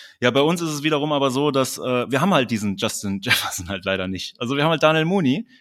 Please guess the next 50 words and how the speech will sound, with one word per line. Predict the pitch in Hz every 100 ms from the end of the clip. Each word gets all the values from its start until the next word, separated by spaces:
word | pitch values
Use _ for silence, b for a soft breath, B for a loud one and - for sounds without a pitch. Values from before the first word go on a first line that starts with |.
| b
und | 147 151
wir | 156
haben... | 156 160 156
Äh, | 147 143 139 139 b b b _
ja, | 151 123
noch | 123 -
einige | 143 151 147
Leute | 147 156
dahinter | 135 160 190 123 160 b b b _
und, | 139 139 139 135 -
ähm, | 135 131 131 135 127 - - _ _ - -
ich | 113
glaube, | 110 131 120
dass | 117
so, | 113 98 -
so | 107
zum | 104 104
Beispiel | 104 104
J | 107 107
A |
Alexander, | 107 92 101 120 113 107
dass | 107 98 - -
deren | 98 107
ganz, | 107 - - - _ _
also | 120 101 95 - _ _ -
so | 107 107 104 B B B -
die |
Rolle, | 107 131 143
womit | 127 139
man | 139 127
ihn | 160 165
vielleicht | 139 131 127
auch | 107
glücklich | 139 151 131
machen | 131 127
kann, | 127 123
ist, | 120
man | 113
stellt | - 120
ihn | 120
einfach | 110 113 113
auf | 107
die | 104
Seite, | 107 113 110
wenn | 107 107
vielleicht | 110 110 -
einer | 107 107
von | 110
uns, | 107 107 - -
ähm, | 104 101 101 95